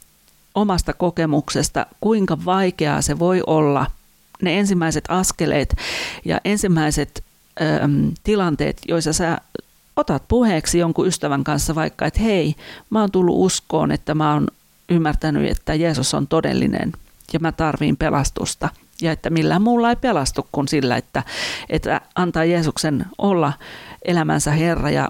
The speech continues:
ja tämmönen niin kuin neuvonantaja, opettaja. Että ne on vaikeita juttuja, mutta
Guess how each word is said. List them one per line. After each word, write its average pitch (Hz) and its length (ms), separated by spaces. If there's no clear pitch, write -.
ja 147 300
tämmönen 147 440
niin 139 160
kuin 156 160
neuvonantaja, 151 1000
opettaja. 135 680
Että 160 400
ne 208 160
on 202 100
vaikeita 214 440
juttuja, 156 680
mutta 170 600